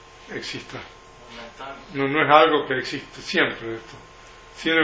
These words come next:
que, que cuando surge, nosotros decimos que uno tiene esa conciencia. Pero si esa conciencia no está ahí, entonces eso no existe. Está latente.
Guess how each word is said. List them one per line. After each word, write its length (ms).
que, 160
que 140
cuando 200
surge, 560
nosotros 440
decimos 320
que 80
uno 200
tiene 160
esa 160
conciencia. 640
Pero 140
si 120
esa 140
conciencia 420
no 120
está 320
ahí, 260
entonces 260
eso 120
no 140
existe. 560
Está 140
latente. 480